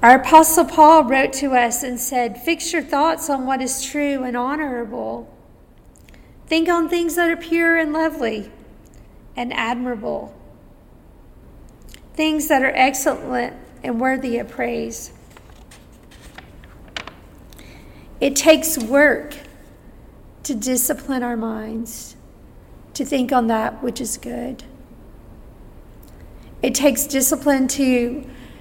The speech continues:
keep ourselves from gossiping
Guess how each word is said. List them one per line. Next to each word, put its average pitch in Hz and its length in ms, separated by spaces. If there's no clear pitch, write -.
keep 285 240
ourselves 262 580
from 254 220
gossiping 233 1000